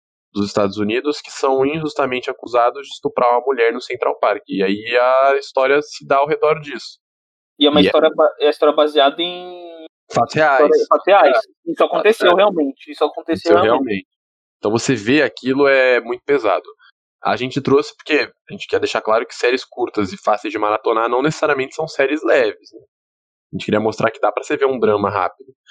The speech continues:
Speaker 1: Essa série, se eu não me engano, se eu não me engano, não, ela tem quatro episódios. É, é dirigida por uma diretora muito boa, que é a Ava Duver-, Du-, Ava DuVernay,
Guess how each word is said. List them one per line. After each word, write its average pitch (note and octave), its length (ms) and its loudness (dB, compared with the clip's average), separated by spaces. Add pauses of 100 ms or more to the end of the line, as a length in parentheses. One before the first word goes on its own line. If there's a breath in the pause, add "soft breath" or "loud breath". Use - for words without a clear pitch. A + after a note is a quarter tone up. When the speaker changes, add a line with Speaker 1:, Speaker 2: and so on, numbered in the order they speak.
(200 loud breath)
Speaker 1:
Essa F#2+ 280 0
série, A2+ 320 0
se - 100 -8
eu A#2+ 60 2
não A#2 60 -6
me A2+ 80 -10
engano, A2 200 0 (160)
se - 140 -6
eu - 40 0
não G2+ 40 -2
me A2 60 -2
engano, B2 140 0
não, F#2+ 80 0
ela F#2 60 -2
tem G#2 160 -4
quatro B2 300 -2
episódios. G2+ 600 -2 (840)
É, F#2+ 420 2
é G#2+ 40 0
dirigida A2+ 360 -2
por A2 120 -6
uma G#2+ 120 -2
diretora G#2 400 2
muito G2+ 400 -8
boa, A#2 420 2
que - 120 -6
é F#2 60 2
a F#2 220 2
Ava F#2 160 -2
Duver-, F#2 380 -8
Du-, - 160 -10
Ava B2+ 480 -2
DuVernay, A#2+ 540 0